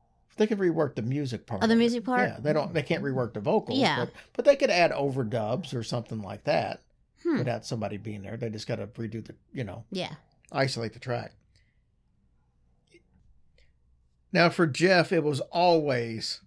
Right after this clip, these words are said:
Speaker 1: about the music. Remember I told you about that piece that was in the New York Times where we referenced earlier where he said that he was just kinda done
Speaker 2: Tired
Speaker 1: with
Speaker 2: of
Speaker 1: it
Speaker 2: it.
Speaker 1: all, tired
Speaker 2: Yeah.
Speaker 1: of it all?
Speaker 2: Mm-hmm.
Speaker 1: He said, "You know, when someone puts out an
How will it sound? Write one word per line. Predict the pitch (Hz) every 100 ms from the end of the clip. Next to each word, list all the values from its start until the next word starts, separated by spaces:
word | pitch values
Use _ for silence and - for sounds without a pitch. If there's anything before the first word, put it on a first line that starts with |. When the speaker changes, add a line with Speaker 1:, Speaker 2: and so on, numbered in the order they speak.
| _ -
Speaker 1:
about | 135 131 117
the | 110
music. | 107 101 87 - _ _ _ _ _ _
Remember | 190 196
I | 202
told | 190 180
you | 170
about | 151 139
that | 156 143
piece | 131 160 143 -
that | 127
was | 123
in | 135
the | 127
New | 131
York | 123 113
Times | 156 123 113 110
where | 113 107 - _ _ _
we | 135
referenced | 120 123 113 107
earlier | 131 120 110
where | 110
he | 113
said | 110 113
that | 110
he | 113
was | 107
just | 107 -
kinda | 120 110 107 104 -
done | 214 185 180
Speaker 2:
Tired |
Speaker 1:
with | 185
Speaker 2:
of | 185
Speaker 1:
it |
Speaker 2:
it. | 180
Speaker 1:
all, | 120
tired | 120 -
Speaker 2:
Yeah. | 165 -
Speaker 1:
of |
it | 107
all? | 107
Speaker 2:
Mm-hmm. | 214 214 190 202 _ _ _ _ _ _ _ _
Speaker 1:
He | - 175
said, | 185 - 143 104 - _ _ _ _ _
"You | 147 180
know, | 240 240
when | 208 170 160 165 -
someone | 170 214 277 277 240 190
puts | - - 208 190
out | 170 160
an | 143